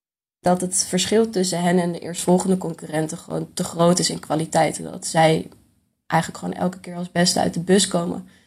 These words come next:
Maar dat dat niet komt door een gebrek aan concurrentie. Daar denkt de Senaat weer heel anders over. Dus, eh, dat is een punt van discussie.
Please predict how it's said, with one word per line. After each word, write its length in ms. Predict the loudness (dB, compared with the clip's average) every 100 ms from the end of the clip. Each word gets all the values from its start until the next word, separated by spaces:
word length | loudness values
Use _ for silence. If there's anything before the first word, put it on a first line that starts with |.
| _
Maar 100 | 0
dat 100 | 2
dat 160 | 2 2
niet 200 | 2 0
komt 220 | -2 -2
door 100 | 0
een 80 | -2
gebrek 320 | -4 -8 -8
aan 100 | -8
concurrentie. 800 | -10 -12 -8 -2 0 0 -4 -8 -14 _ _ _ _ _ _ _ _ _
Daar 140 | -2
denkt 220 | -2 -4
de 60 | -6
Senaat 360 | -2 2 2
weer 100 | 0
heel 120 | -4 0
anders 360 | 0 0 -6
over. 300 | -12 -14 -14
Dus, 240 | -10 -10 -10
eh, 80 | -12 -14
dat 120 | -10
is 120 | -8
een 100 | -4
punt 260 | 2 2 2
van 120 | -6
discussie. 500 | -14 -16 -18 -20 -20